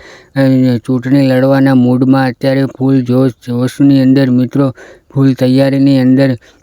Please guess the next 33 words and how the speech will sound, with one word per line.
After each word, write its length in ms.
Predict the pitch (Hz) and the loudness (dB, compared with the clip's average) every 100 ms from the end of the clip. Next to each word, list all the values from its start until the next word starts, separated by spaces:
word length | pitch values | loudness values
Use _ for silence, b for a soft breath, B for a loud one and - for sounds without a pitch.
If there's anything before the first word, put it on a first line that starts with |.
| - | -6
મેદાનની 520 | 135 127 131 139 135 | -2 0 0 2 2
અંદર 240 | 131 135 131 | 2 2 0
ઉતરી 400 | 120 117 139 127 | -2 -2 -2 0
ગયા 320 | 135 135 131 | 0 0 -2
છે. 180 | 127 135 | -2 -2
અને 180 | 131 127 | 0 -2
મિત્રો, 340 | 120 120 135 | -2 -2 -4
ત્યારબાદ 560 | - 123 131 185 131 175 | -4 -4 -2 0 -2 -2
ગોપાલ 440 | - 247 - 262 | -6 -6 -2 -2
ઇટાલિયાનો 560 | 120 127 127 131 131 127 | -2 -2 0 0 0 -2
ક્યાંક 320 | - 120 123 | -4 -6 -4
ને 160 | 127 | -4
ક્યાંક 320 | 120 127 123 107 | -4 -6 -6 -4
વિરોધ 340 | 110 123 120 | -4 -2 -4
થતો 340 | - 123 - | -6 -10 -6
હોય 140 | 131 123 | -6 -4
એવું 380 | 120 123 127 123 | -4 -2 -2 -4
પણ 220 | 127 127 | -4 -2
મિત્રો 340 | 120 117 127 | -2 -2 -2
દેખાઈ 480 | 117 117 - 127 123 | -2 -4 -4 -4 -2
રહ્યું 360 | 120 123 123 117 | -2 0 0 -2
છે 120 | 131 - | -4 -6
જાહેરની 520 | 110 107 117 123 123 | -6 -4 -4 -2 -2
અંદર. 280 | 120 123 131 B B B - | -2 -2 -2 B B B -6
અને 160 | 131 127 | -2 0
મિત્રો, 400 | 120 120 127 110 | -2 -2 -2 -2
વાત 220 | 110 120 | -4 -6
કરવામાં 560 | - 131 131 127 131 | -6 -4 -2 0 -2
આવે 160 | 127 127 | -2 -2
તો 140 | 135 | -4
ગોપાલ 460 | 120 120 120 131 127 | -6 -6 -6 -4 -4
ઇટાલિયા 520 | 127 127 127 127 120 | -4 -4 -4 -2 -2
વિસાવદર 720 | 107 110 - 131 131 131 135 | -4 -6 -2 0 0 0 -2